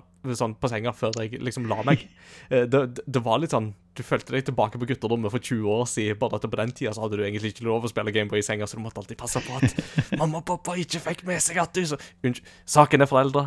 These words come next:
Speaker 1: forel-, foreldre, mine foreldre, så. <laughs> Nei, men, ehm, til en viss grad så vil jeg jo si at disse spillene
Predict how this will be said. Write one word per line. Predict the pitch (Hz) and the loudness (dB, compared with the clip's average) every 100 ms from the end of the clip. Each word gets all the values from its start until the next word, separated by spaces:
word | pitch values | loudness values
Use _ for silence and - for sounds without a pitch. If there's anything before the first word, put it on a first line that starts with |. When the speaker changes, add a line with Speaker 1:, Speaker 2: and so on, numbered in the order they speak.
| - | -2
Speaker 1:
forel-, | - 135 127 - 143 | 0 4 4 2 2
foreldre, | 131 123 120 131 131 135 | 4 4 4 2 4 6
mine | 131 127 | 8 8
foreldre, | 139 123 127 143 147 - | 8 4 4 4 4 0
så. | 120 117 123 131 - 156 165 - - - - | -2 -4 -4 -4 -2 -2 -2 -6 -8 -10 -14
<laughs> | 202 233 214 208 - - 247 - - | -10 -10 -10 -14 -12 -10 -10 -12 -4
Nei, | 120 - | -2 0
men, | 143 147 160 | 0 0 2
ehm, | 160 156 143 143 143 - _ _ _ _ - - | 2 4 4 0 -4 -10 _ _ _ _ -18 -2
til | 185 | 0
en | 190 | 0
viss | 226 - 196 | -2 -2 -2
grad | 190 98 104 | -2 -2 -2
så | 131 | -4
vil | 95 | -4
jeg | 76 | -6
jo | 110 | -8
si | |
at | 87 - | -8 -10
disse | 110 - | -6 -6
spillene | - - - 95 | -8 -10 -8 -8